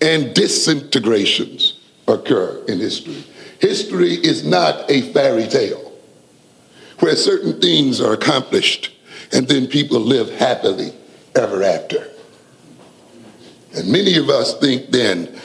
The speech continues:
that the accomplishments that we've made up to this point means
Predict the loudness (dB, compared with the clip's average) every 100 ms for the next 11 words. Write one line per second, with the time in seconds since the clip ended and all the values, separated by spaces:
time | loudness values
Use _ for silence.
0 | -4 -2 0 0 0 0 0 0 0 2
1 | 0 0 -2 0 0 2 2 2 2 0
2 | -2 -2 -2 0 -2 0 0 0 -4 -12
3 | -18 -20 -16 -2 2 2 2 0 -4